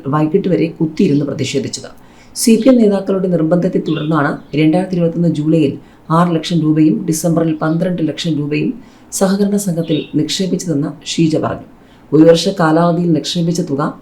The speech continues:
കാലാവധി തികഞ്ഞ രണ്ടായിരത്തി ഇരുപത്തിരണ്ട് ജൂലൈയിൽ ആവശ്യപ്പെട്ടെങ്കിലും പലിശ പോലും നൽകിയില്ല. നിക്ഷേപ കാലാവധി നീട്ടണമെന്ന നേതാക്കളുടെ അഭ്യർത്ഥന മാനിച്ച് ഒരു വർഷത്തേക്ക് കൂടി നിക്ഷേപം സഹകരണ സംഘത്തിൽ നിലനിർത്തി.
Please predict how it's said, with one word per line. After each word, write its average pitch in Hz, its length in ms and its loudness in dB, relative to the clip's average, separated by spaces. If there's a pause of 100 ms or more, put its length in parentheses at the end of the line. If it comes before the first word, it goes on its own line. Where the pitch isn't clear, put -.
(380)
കാലാവധി 202 420 2
തികഞ്ഞ 170 300 2 (220)
രണ്ടായിരത്തി 180 400 0
ഇരുപത്തിരണ്ട് 170 400 0
ജൂലൈയിൽ 156 420 0
ആവശ്യപ്പെട്ടെങ്കിലും 156 680 -2 (480)
പലിശ 202 280 2
പോലും 151 260 0
നൽകിയില്ല. 131 400 -2 (500)
നിക്ഷേപ 196 420 4
കാലാവധി 175 480 0
നീട്ടണമെന്ന 165 640 2 (120)
നേതാക്കളുടെ 165 560 -2
അഭ്യർത്ഥന 151 460 -4
മാനിച്ച് 143 420 -2 (480)
ഒരു 196 140 6
വർഷത്തേക്ക് 175 500 0
കൂടി 160 220 -2
നിക്ഷേപം 160 560 -2
സഹകരണ 175 520 -6
സംഘത്തിൽ 170 480 -6 (200)
നിലനിർത്തി. 127 460 -2